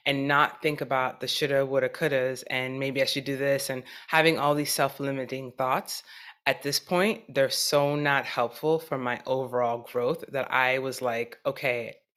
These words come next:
I need to shift what it means for me to age." And also, I was kind of annoyed getting older because I would try to go shopping and I'd try to do certain things, and I'm kind of like, n-, I felt like society isn't really supporting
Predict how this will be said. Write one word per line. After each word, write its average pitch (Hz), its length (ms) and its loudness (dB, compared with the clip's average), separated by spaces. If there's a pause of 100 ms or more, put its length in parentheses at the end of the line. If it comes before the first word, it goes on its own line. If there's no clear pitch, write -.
I 139 120 0
need 143 200 -4
to 131 80 -8
shift - 500 -6 (580)
what 139 240 0
it 135 80 -4
means 131 340 -4 (160)
for 135 100 -2
me 131 340 -6
to - 140 -10
age." - 440 -12 (360)
And 180 140 0
also, 190 560 8 (300)
I 185 160 8
was 302 200 4
kind 349 240 6
of 349 120 6
annoyed 359 640 6 (480)
getting 226 280 6
older 156 560 6
because 233 540 6 (140)
I 226 160 8
would 247 100 6
try 262 160 6
to 269 80 8
go 269 100 6
shopping 254 520 6
and 240 80 6
I'd 180 160 4
try 220 180 4
to 233 100 6
do 220 280 0 (180)
certain 202 380 6
things, 214 300 6
and 190 100 6
I'm 180 100 4
kind 185 220 2
of 208 100 0
like, 196 480 4
n-, 180 300 0
I 170 120 4
felt 190 380 4
like 196 160 4
society 160 600 2
isn't 151 280 -4
really 147 220 -2
supporting 143 880 0